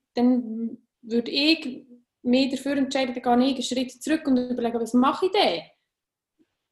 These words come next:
Dann, dann stimmt das nicht mehr. Also es ist ja, es ist ja allgemein so, das, was mich heute vielleicht glücklich macht, muss morgen nicht mehr das Gleiche sein.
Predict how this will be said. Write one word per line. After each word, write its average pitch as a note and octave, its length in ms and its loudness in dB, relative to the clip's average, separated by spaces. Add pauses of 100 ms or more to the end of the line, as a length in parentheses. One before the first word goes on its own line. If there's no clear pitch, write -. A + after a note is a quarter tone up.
(120)
Dann, B3 320 4
dann A#3+ 140 0
stimmt E4 380 0
das E4+ 180 -2
nicht F4+ 120 4
mehr. G#3+ 400 2 (1300)
Also A#3 180 -6
es A3+ 80 -8
ist B3 140 0
ja, B3 220 0 (120)
es - 120 -18
ist B3 120 -4
ja - 180 -4
allgemein D#4 500 2
so, C#4+ 240 0 (880)
das, B3 200 -2
was B3 80 0
mich B3+ 360 -2
heute C4 200 -4 (120)
vielleicht C4+ 420 -8
glücklich C#4 380 -8
macht, B3+ 300 -4
muss B3 400 -2
morgen B3 380 2
nicht C4 100 2
mehr D4+ 100 0
das - 180 -18
Gleiche D4+ 400 -2
sein. D#4 500 -2